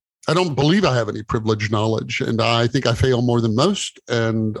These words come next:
I think I make up for it by doing lots and lots and lots of things. Uh, and, and just a small percentage of them work out, and, and that's worked well for me. But I don't wanna tell anybody else,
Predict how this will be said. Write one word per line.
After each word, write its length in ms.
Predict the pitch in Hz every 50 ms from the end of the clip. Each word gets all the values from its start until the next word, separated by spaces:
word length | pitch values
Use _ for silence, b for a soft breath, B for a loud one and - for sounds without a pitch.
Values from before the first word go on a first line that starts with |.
| -
I 180 | 113 113 110 107 - -
think 220 | 131 127 117 110 117
I 80 | 113
make 200 | 113 123 123 -
up 120 | 131 - -
for 200 | - 113 113 110
it 160 | 107 101 - -
by 220 | 107 101 101 101
doing 280 | 101 - 117 113 110 107
lots 540 | 107 104 107 120 143 160 156 - - -
and 220 | 147 123 110 107 104
lots 360 | 104 117 127 135 - - -
and 140 | 117 98 101
lots 300 | 101 113 123 123 - -
of 120 | 117 113
things. 540 | - 127 120 113 101 101 104 101 - - - _ _ _ _ _ _ _ -
Uh, 360 | - 104 101 98 95 95 95 104
and, 300 | 117 123 127 120 - -
and 300 | - 143 139 135 135 127
just 340 | 123 135 143 - - - _ _ -
a 60 | 135
small 280 | - - 151 143 143 139
percentage 500 | - 147 135 - 160 147 143 135 123 151
of 100 | 143 131
them 120 | 156 156
work 220 | 156 165 160 -
out, 240 | 202 208 220 226 165
and, 280 | 139 120 117 113 107 - _ _ _ b b b b b b b
and 140 | 120 123 123
that's 220 | 135 131 - -
worked 360 | - 123 135 127 - - -
well 220 | - 120 123 120 113
for 160 | - - 117
me. 220 | 123 139 135 120
But 140 | 113 139 151
I 120 | 175 185 202
don't 280 | 247 247 233 208 - _ _ _ _ _ _ _ -
wanna 200 | 165 170 165 147
tell 240 | - - 165 143 143
anybody 320 | 143 143 127 123 117 117
else, 220 | 117 113 113 -